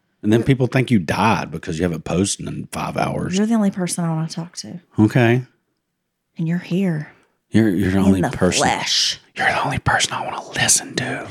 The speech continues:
Speaker 2: Ooh, Louise Wolf's life had been tragic. Her parents had died suddenly when she was young. She and her siblings were sent to relatives or adopted out. Louise and her brother were moved from various relatives,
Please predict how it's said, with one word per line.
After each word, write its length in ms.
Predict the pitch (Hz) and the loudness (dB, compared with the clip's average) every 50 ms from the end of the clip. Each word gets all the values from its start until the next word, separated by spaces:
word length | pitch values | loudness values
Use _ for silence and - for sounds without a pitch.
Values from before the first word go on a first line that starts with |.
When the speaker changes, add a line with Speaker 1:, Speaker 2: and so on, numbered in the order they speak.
| - - - | -8 0 4
Speaker 2:
Ooh, 220 | 240 349 403 320 226 | 6 6 8 6 6
Louise 420 | 220 226 254 247 254 320 - - | 6 6 6 6 6 2 2 4
Wolf's 340 | 302 233 269 339 339 - - | 6 6 6 6 4 0 -2
life 500 | 190 185 202 294 359 254 196 220 262 - | 2 4 6 6 6 6 4 4 0 0
had 140 | - 220 196 | -2 -2 0
been 100 | 220 214 | 0 0
tragic. 640 | 208 - 175 156 131 - - - - - - - - - - - - _ - | 0 0 0 -2 -2 -2 -2 -6 -8 -8 -8 -12 -20 -20 -20 -20 -20 _ -2
Her 120 | - 466 480 | -2 -2 0
parents 440 | - 339 294 302 311 311 302 - | 2 2 2 4 4 2 0 0
had 100 | - 240 202 | 0 0 2
died 300 | 196 190 208 269 277 - | 4 4 4 4 2 2
suddenly 420 | - 240 202 196 190 185 190 190 | 2 2 2 2 2 0 0 0
when 140 | 202 190 196 | 0 0 0
she 140 | - - 196 | 0 -2 0
was 240 | 240 311 311 - - | 0 0 -2 0 0
young. 460 | 175 156 147 139 131 156 185 220 214 - - _ _ - | 2 2 2 2 0 0 0 -2 -2 -4 -12 _ _ -6
She 160 | - - 311 | -2 0 0
and 80 | 403 370 | 2 2
her 80 | 320 320 | 2 2
siblings 640 | - - 226 214 214 240 254 269 277 277 269 - - | 4 4 4 4 4 4 4 4 4 4 4 4 2
were 120 | 214 214 | 2 2
sent 360 | - - - 240 226 - - - | 2 2 2 2 0 0 -2 0
to 200 | - 220 208 196 | 2 4 4 6
relatives 800 | 190 180 170 185 220 262 - - 294 294 294 302 294 285 269 - - | 6 6 4 4 4 2 2 4 4 6 6 4 2 0 -2 -2 0
or 320 | 214 214 208 208 202 196 - | 2 2 4 4 2 2 0
adopted 500 | - 190 196 180 180 190 - - 165 - - | 0 2 2 2 2 2 -2 -4 -4 -4 -2
out. 480 | - - - - - - - - - - _ - - - - - _ _ - | -2 -2 -4 -4 -6 -8 -8 -12 -14 -16 _ -20 -20 -20 -20 -20 _ _ 0
Louise 580 | - 247 285 277 254 269 269 269 294 359 370 381 | 4 4 4 6 6 6 6 6 4 2 2 2
and 100 | 392 339 | 2 2
her 100 | 302 277 | 2 2
brother 420 | 226 208 185 175 175 220 233 247 | 4 6 6 6 6 6 4 4
were 160 | 247 240 208 208 | 4 4 4 2
moved 320 | 202 202 202 214 214 - | 2 2 2 2 0 -2
from 200 | - 220 208 208 | 0 0 0 2
various 800 | 180 190 180 180 190 196 196 202 202 196 185 - - - - - | 2 4 4 4 4 4 4 4 2 2 2 -2 -4 -4 0 4
relatives, 960 | 190 175 185 202 214 220 - 254 247 247 247 254 254 262 262 - - - | 4 4 4 4 2 0 2 2 4 4 4 2 2 -2 -4 -4 -4 -6